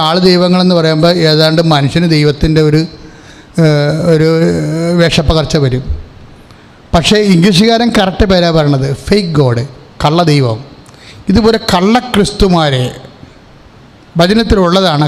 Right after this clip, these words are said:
കള്ളക്രിസ്തുമാരുണ്ടാകുമെന്ന്. അന്തിക്രിസ്തുമാരും കള്ളക്രിസ്തുമാരും എന്നാണ് യോഹന്നാൻ പറയണത്. അതായത് ആരെല്ലാം ഇപ്പം പണമായാലും പ്രതാപമായാലും ആരോഗ്യമായാലും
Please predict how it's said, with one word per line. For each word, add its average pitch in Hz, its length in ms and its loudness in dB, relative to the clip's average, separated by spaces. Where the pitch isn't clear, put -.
കള്ളക്രിസ്തുമാരുണ്ടാകുമെന്ന്. 147 1300 0
അന്തിക്രിസ്തുമാരും 202 720 0
കള്ളക്രിസ്തുമാരും 202 760 0
എന്നാണ് 185 180 2
യോഹന്നാൻ 165 360 0
പറയണത്. 135 260 -2
അതായത് 208 320 2
ആരെല്ലാം 208 720 0
ഇപ്പം 175 220 -2
പണമായാലും 190 720 0
പ്രതാപമായാലും 175 1000 0
ആരോഗ്യമായാലും 196 720 0